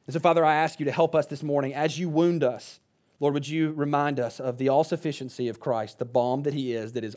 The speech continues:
all healing. It is in the name of Jesus and through his blood we pray. Amen. You may be seated.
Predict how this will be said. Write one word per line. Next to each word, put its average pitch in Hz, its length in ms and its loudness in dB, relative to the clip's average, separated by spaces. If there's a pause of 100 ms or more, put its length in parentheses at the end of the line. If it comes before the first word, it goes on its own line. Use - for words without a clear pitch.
all 117 200 4
healing. 98 420 -10 (540)
It 139 80 -4
is 135 80 -6
in 135 60 -4
the 131 60 -2
name 131 200 -2
of 120 100 -4
Jesus 123 380 -6
and 113 140 -10
through 127 220 2
his 120 140 -6
blood 113 260 -6
we 104 120 -8
pray. 98 320 -10 (380)
Amen. 98 400 -10 (180)
You 113 100 -10
may 107 120 -6
be 104 80 -8
seated. 98 420 -12